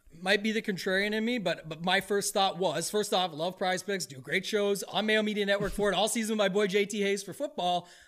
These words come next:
Love it for golf, though. I've been looking at it lately, and what I love about it is you can sprinkle your action, and it's a lot of round one. One side of it that you mentioned is, though, is it is a lot of the better players.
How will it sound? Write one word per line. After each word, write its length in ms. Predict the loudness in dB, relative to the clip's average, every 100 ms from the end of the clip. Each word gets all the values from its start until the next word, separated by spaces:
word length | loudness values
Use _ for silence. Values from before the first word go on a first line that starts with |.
| 2
Love 180 | 4 4
it 100 | 0
for 80 | 0
golf, 320 | 6 6 4
though. 60 | 0
I've 100 | 0
been 100 | 0
looking 280 | -2 0
at 100 | 0
it 80 | 2
lately, 220 | 0 0 0
and 80 |
what 80 | 0
I 20 |
love 160 | 2 2
about 160 | 0 -2
it 40 |
is 60 | -2
you 60 |
can 80 | -8
sprinkle 340 | -4 -4 -2
your 140 | -2 0
action, 380 | -2 -4 -6 -4
and 80 | -4
it's 140 | -2
a 60 | -2
lot 160 | -2
of 80 | 0
round 240 | 0 -2 0
one. 280 | 0 0 -4 -18 _
One 300 | 2 4 4
side 300 | 2 2 2
of 60 | 0
it 80 | -4
that 80 |
you 80 | 0
mentioned 320 | 2 2 0
is, 140 | -2 0
though, 120 | -2
is 80 | -2
it 80 | -4
is 160 | -2 0
a 60 |
lot 240 | 2 2 2
of 60 | 2
the 40 |
better 260 | 0 0 -2
players. 520 | 0 0 0 -2